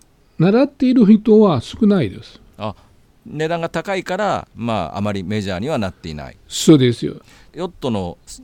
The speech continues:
Speaker 2: まあ、スポットというか、そういう場所もあることはあるんでしょうかね。
Speaker 1: まあ、リオは一番有名なんですよね。
Speaker 2: うーん、リオがやはり一番。
Speaker 1: そうですよ。
Speaker 2: スポットと言えるところ。
Speaker 1: はい。大体ね、あの、そ-、用途は、えー、クラブのスポーツ。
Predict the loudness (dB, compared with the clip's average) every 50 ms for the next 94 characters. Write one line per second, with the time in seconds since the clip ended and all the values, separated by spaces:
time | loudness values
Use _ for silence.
0 | _ -18 -16 -16 -12 -10 -8 -8 -8 -10 -12 -10 -8 -8 -10 -8 -10 -14 -14 -12
1 | -14 -16 -16 -16 -16 -14 -12 -10 -8 -8 -8 -8 -10 -10 -10 -10 -10 -12 -14 _
2 | -10 -10 -10 -10 -10 -12 -10 -6 -4 -4 -2 -2 -4 -6 -8 -12 -14 -12 -10 -8
3 | -8 -8 -8 -10 _ _ _ _ -4 -2 -2 -2 -2 -2 -2 -2 0 0 0 0
4 | 0 0 -2 -4 -4 -2 -2 -2 -2 -2 -2 -2 -2 0 0 2 2 2 2 0
5 | 0 -2 -4 -6 -6 -8 -10 -10 -12 -12 -10 -6 -4 -4 -4 -2 -4 -4 -6 -6
6 | -6 -6 -8 -8 -6 -6 -4 -4 -2 -2 -2 -4 -4 -4 -6 -8 -10 -12 -16 -18
7 | _ -16 -14 -10 -10 -8 -8 -10 -12 -14 _ _ _ _ -12 -4 -2 0 0 0
8 | -2 -6 -8 -12 -14 -16 -16 -16 -16 -16 -14 -14 -16 -16 _ -16 -18 -16 -18 -16
9 | -12 -8 -8 -8 -8 -8 -12 -14 -16 -18 -20 -20 _ _ _ -20 -20 -20 -10 _
10 | -2 -2 -2 0 0 0 0 2 2 2 2 0 0 0 0 0 -2 -2 -4 -6
11 | -2 0 2 2 4 2 0 0 0 0 0 0 0 0 -2 -4 -6 -8 -8 -8
12 | -8 -6 -8 -8 -12 -6 _ 4 6 6 6 6 4 2 0 -2 -2 -2 -2 0
13 | 0 0 0 0 -2 -6 -2 0 2 2 2 0 -4 -10 -14